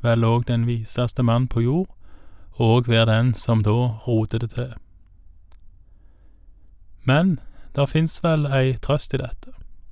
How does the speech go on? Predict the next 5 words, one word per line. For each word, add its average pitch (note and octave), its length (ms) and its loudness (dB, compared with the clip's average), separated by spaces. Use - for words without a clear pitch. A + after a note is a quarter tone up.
Når D3 320 6
ikke - 240 0
engang D3 400 4
kong C#3 160 2
Salomo C#3 640 2